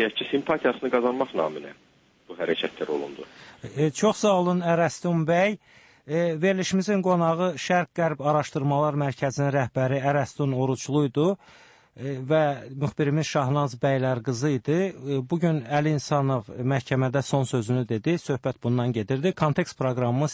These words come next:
Speaker 2: isə davam eləyir. İndi isə beynəlxalq aləmə keçək. Hazırda Ukraynada baş nazirlə prezidentin tərəfdarları meydanlarda üz-üzə dayanıblar. Ancaq mübahisə meydanında yox, Konstitusiya Məhkəməsində həll olunacaq. Konstitusiya Məhkəməsi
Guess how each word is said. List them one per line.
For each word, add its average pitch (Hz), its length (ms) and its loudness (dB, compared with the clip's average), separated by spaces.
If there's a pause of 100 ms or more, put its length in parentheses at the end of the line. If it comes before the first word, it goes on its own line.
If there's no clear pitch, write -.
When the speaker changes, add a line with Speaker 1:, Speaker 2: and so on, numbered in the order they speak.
Speaker 2:
isə 135 180 2 (140)
davam 127 320 0
eləyir. 87 380 -6 (560)
İndi 208 160 4
isə 220 300 2
beynəlxalq 180 560 0
aləmə 151 340 2
keçək. 170 480 0
Hazırda 160 380 0
Ukraynada 156 560 0 (240)
baş 156 260 0
nazirlə 143 480 0
prezidentin 139 540 -2
tərəfdarları 120 760 0
meydanlarda 131 800 0
üz-üzə 139 480 -2
dayanıblar. 92 600 -2 (480)
Ancaq 190 260 2
mübahisə 208 400 2
meydanında 185 460 0
yox, 196 240 0
Konstitusiya 160 560 -2
Məhkəməsində 139 640 0
həll 123 300 0
olunacaq. 117 500 0 (340)
Konstitusiya 190 540 0
Məhkəməsi 165 680 0